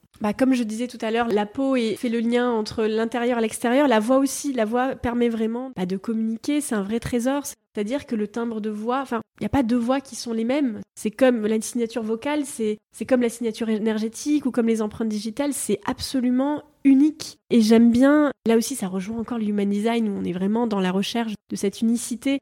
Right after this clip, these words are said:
On est à la fois tous semblables et tous uniques. Et c'est ce que j'adore avec le, l'idée de la voix. En usant de notre voix, en la partageant avec le monde, bah, on, on offre au monde son unicité. Pour moi, c'est un cadeau, euh, à la fois à donner et à recevoir. J'adore ça.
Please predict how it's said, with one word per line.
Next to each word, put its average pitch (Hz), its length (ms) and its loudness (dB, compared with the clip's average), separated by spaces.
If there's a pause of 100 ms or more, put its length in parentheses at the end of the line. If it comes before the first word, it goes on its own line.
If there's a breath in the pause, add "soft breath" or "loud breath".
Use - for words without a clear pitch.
(140)
On 226 160 6
est 233 180 4 (240)
à 247 80 6
la 254 140 8
fois 262 260 0
tous 294 320 -4
semblables 240 640 0
et 214 80 2
tous - 320 -8
uniques. 240 440 -4 (120)
Et 220 80 -2
c'est - 240 -4
ce - 120 -10
que 233 100 -4
j'adore 240 460 2
avec 202 360 -4
le, 190 120 0
l'idée 196 260 -2
de 196 80 -4
la 190 100 0
voix. 247 320 0 (220)
En 190 120 4
usant 269 320 6
de 247 100 4
notre 214 300 4
voix, 240 420 4
en 226 80 6
la 190 120 6
partageant 254 580 0
avec 208 260 0
le 208 80 2
monde, 247 300 4
bah, 190 160 2
on, 190 180 2 (180 loud breath)
on 214 200 6
offre 285 260 4
au 233 40 4
monde 247 260 2
son 220 160 -4
unicité. 220 640 0 (180)
Pour 208 140 -4
moi, 208 180 0
c'est - 180 -4
un 180 100 -2
cadeau, 202 480 0
euh, 175 240 -4 (260)
à 214 60 -4
la 214 80 2
fois 233 180 0
à 220 60 4
donner 233 340 4
et 233 60 2
à 202 80 2
recevoir. 220 500 -2 (460)
J'adore 202 320 2
ça. 254 260 0